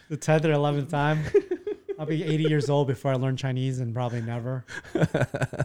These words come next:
Speaker 1: have to learn Chinese for my kids or something like that.
Speaker 2: <laughs>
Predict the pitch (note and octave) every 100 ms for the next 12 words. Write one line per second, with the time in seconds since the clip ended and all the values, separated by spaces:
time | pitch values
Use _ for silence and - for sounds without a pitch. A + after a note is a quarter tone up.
0 | - C#3+ B2 C3 C3 B2+ B2 B2 B2 A#2
1 | - B2 A2+ A#2 B2 A#2+ A#2 A#2+ - B2+
2 | C#4 - F3 - C3+ - - - - -
3 | -